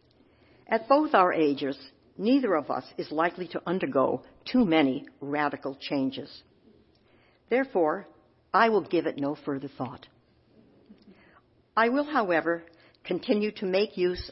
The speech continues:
of D K M, Don't Know Mind, whenever it is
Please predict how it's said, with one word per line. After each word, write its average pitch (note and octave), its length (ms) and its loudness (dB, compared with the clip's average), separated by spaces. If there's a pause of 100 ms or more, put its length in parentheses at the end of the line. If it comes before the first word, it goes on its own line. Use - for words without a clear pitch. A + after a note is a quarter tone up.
of D3 140 -4 (200)
D F3 180 -2
K F3 340 -2
M, C#3+ 340 -4 (240)
Don't C#3+ 280 -4
Know D3+ 160 -4
Mind, C#3 420 -6 (400)
whenever G#3+ 420 2
it - 120 -4
is G3 180 -2